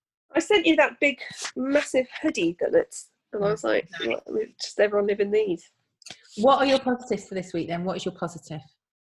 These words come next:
Speaker 1: So, uh, I launched my new company.
Speaker 2: You did. You did. And when I, when I, when we were talking th-, th-, just before, you were swearing <laughs> 'cause you were
Speaker 1: No,
Speaker 2: trying to
Speaker 1: that's my old website.
Speaker 2: Oh, okay.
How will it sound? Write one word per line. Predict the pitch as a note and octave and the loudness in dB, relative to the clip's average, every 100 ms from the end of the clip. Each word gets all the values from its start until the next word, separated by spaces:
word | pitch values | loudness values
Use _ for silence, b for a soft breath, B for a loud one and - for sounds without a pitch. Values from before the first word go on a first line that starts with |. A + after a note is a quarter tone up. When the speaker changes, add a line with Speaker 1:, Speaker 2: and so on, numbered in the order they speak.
| _ _ _ _ _ _ _ _ _ - | _ _ _ _ _ _ _ _ _ 2
Speaker 1:
So, | D#4+ | 6
uh, | C#4 C4+ C4 A#3 | 8 8 6 4
I | |
launched | B3+ B3 B3 - | 4 4 2 -2
my | A3+ | 0
new | A3 A3+ | 0 -2
company. | A#3 F#3+ F#3 F3+ F#3+ _ _ _ _ | -4 -10 -4 -2 -4 _ _ _ _
Speaker 2:
You | E3+ E3+ - | -16 -14 -8
did. | E3 E3+ G#3 - _ | -4 -4 -8 -16 _
You | B3 D4+ | -8 -6
did. | E4+ G4+ B4+ - _ - | -2 0 0 -4 _ 2
And | G#3 | 4
when | A3+ | 6
I, | A3+ A3+ | 6 4
when | A#3+ | 6
I, | A#3 A3+ | 6 6
when | A#3 A3+ | 4 4
we | A3+ | 4
were | A3+ | 4
talking | A#3+ A3+ G#3+ | 4 0 0
th-, | F#3 F3+ | -4 -6
th-, | G3+ F#3+ | -8 -4
just | G#3 G3 | -4 -4
before, | G3 G3+ F3+ | 2 4 4
you | F#3 | 2
were | F3+ | -2
swearing | F3+ E3+ D#3+ D3 D#3+ - - - _ | 0 2 2 2 -4 -10 -20 -20 _
<laughs> | - - - - | -8 -6 -6 -8
'cause | - C#4+ | -4 0
you | B3+ | 4
were | B3+ | 4
Speaker 1:
No, | B3+ | 6
Speaker 2:
trying | G#3+ | 6
to | |
Speaker 1:
that's | B3 - | 4 6
my | C4 - | 6 8
old | A#3+ A4+ | 8 8
website. | G3+ - - C#3 C3 - - A3 | 2 -4 -4 -4 -4 -10 -4 4
Speaker 2:
Oh, | G#3 | 8
okay. | G3 A#3+ F#3 | 10 8 6